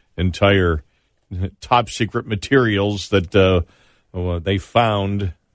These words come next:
uh, that Biden had for six years.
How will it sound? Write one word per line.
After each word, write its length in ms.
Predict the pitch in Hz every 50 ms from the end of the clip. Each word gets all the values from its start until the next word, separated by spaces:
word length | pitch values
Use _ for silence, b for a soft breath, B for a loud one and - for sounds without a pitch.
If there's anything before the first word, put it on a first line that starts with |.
| _ 117 -
uh, 240 | - 87 85 87 85
that 260 | 87 90 92 90 - -
Biden 480 | 107 98 113 117 110 110 104 95 98
had 320 | 95 98 92 92 92 90 87
for 480 | - - 98 92 90 87 85 82 78 _ _ _ _ _ _ _ _ _ _ _ _ _ _ _
six 640 | _ - - - - - - 196 208 143 - - -
years. 680 | 127 110 95 90 85 82 87 101 107 - - - -